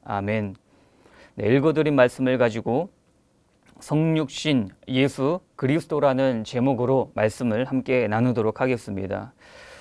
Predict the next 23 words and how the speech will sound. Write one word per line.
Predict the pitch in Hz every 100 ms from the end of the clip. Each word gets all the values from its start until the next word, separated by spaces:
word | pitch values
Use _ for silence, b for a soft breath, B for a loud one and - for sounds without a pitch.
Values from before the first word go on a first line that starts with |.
| B B -
어, |
우리에게 | 123 151 185 170 175 175 175 165 147 120 104 - - b b
절대 | - 143 151 180 175 170 143
복음 | 131 143 139 123
체질이라는 | - 165 160 147 123 117 135 -
이 | 127 131
강단의 | - 123 156 151 143
말씀을 | 110 107 113 113 147 139
주셨습니다. | 123 120 - 98 98 98 117 - _ _ b b b
코로나 | - 196 196 190 180
일구로 | 180 196 190 180 147
인해서 | 139 139 147 143
많은 | 104 110 151 175
사람들이 | 160 156 143 139 143 135 -
우울감을 | 131 147 165 147 143 139
느끼는 | 110 - 113 113 107 - _
코로나 | 160 160 143 120
블루, | 113 104 110 120 _ _ _
또 | 165 160
더 | 151 151
나아가서 | 127 147 156 147 147 -
분노를 | 151 165 175 175 170
표출하는 | 170 - 160 131 139